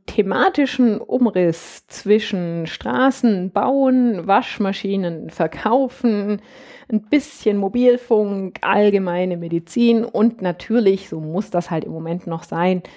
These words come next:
auch Bezüge von dem, was man in der Methode der Technikfolgenabschätzung macht, zu Corona.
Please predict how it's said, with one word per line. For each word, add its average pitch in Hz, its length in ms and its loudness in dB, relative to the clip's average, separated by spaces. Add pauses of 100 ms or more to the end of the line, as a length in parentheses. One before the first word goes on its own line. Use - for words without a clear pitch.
(400)
auch 208 320 4
Bezüge 190 880 2
von 170 540 -6
dem, 175 380 0
was 165 160 -4
man 151 240 -4
in 160 340 -4
der 151 160 -2
Methode 170 460 0
der 160 100 0
Technikfolgenabschätzung 170 1080 -2
macht, - 280 -12
zu 170 140 -4
Corona. 233 800 2